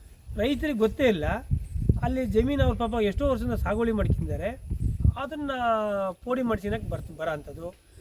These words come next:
ಇಲ್ಲ ರೈತರು ಓಡಾಡ್ತಾ ಇರೋಂಥ ರಸ್ತೆಗಳನ್ನ ಬಂದ್ ಮಾಡ್ಸೋ ಅಂಥದ್ದು, ಈ ರೀತಿಯ ಕಿರುಕುಳಗಳು ಪ್ರಾರಂಭ ಆಗಿದ್ದಾವೆ. ಈ ವಿಶ್ವವಿದ್ಯಾಲಯಗಳು ಹೇಗಿರ್ಬೇಕು ಅಂದ್ರೆ ಎಲ್ಲ ಒಂದ್ ಕಡೆ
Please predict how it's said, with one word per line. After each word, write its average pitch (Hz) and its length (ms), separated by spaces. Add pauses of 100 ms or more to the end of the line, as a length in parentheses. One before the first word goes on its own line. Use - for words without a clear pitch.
(120)
ಇಲ್ಲ 226 120 (540)
ರೈತರು 254 360
ಓಡಾಡ್ತಾ 233 320
ಇರೋಂಥ 220 240
ರಸ್ತೆಗಳನ್ನ 220 640 (640)
ಬಂದ್ 190 160
ಮಾಡ್ಸೋ 156 240
ಅಂಥದ್ದು, 147 400 (600)
ಈ 349 100
ರೀತಿಯ 330 360 (320)
ಕಿರುಕುಳಗಳು 254 720
ಪ್ರಾರಂಭ 196 400
ಆಗಿದ್ದಾವೆ. 139 400 (760)
ಈ 214 280
ವಿಶ್ವವಿದ್ಯಾಲಯಗಳು 285 880
ಹೇಗಿರ್ಬೇಕು 220 580
ಅಂದ್ರೆ 208 200 (140)
ಎಲ್ಲ 208 160
ಒಂದ್ 226 260
ಕಡೆ 208 180